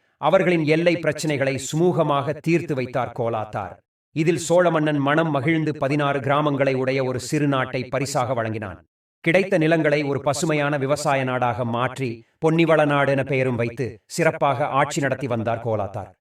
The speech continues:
எனினும் கோலாத்தாருக்கு வாரிசு இல்லை. அதற்கான காரணம், வடநாட்டில் இருந்த போது அடிக்கடி விவசாய நிலத்தை நாசம் செய்த பசுங்கன்று ஒன்றை கோலாத்தார் கோபத்தில் அடிக்க,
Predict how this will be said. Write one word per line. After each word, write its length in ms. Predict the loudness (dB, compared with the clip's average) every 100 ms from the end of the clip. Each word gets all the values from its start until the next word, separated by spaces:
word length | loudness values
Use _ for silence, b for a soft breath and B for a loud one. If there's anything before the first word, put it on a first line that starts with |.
| _
எனினும் 440 | -2 2 2 0 0
கோலாத்தாருக்கு 640 | 2 4 2 0 0 -2
வாரிசு 400 | 0 0 -2 -6
இல்லை. 340 | -8 -10 -14 -18 _ _
அதற்கான 480 | -2 0 2 2 0
காரணம், 580 | 2 2 4 2 0 -2
வடநாட்டில் 520 | 0 2 2 0 -2
இருந்த 260 | -2 0 0
போது 480 | 0 -2 -2 -4 -2
அடிக்கடி 520 | -2 0 0 0 0
விவசாய 500 | 0 0 2 2 2
நிலத்தை 360 | 0 0 -2
நாசம் 380 | -2 -2 -2 -2
செய்த 260 | -2 -2 -2
பசுங்கன்று 600 | 0 0 2 2 2 0
ஒன்றை 460 | -2 0 -2 -2 0
கோலாத்தார் 520 | 4 4 4 2 0
கோபத்தில் 520 | 2 2 0 -2 -4
அடிக்க, 640 | -2 -2 0 0 0 -2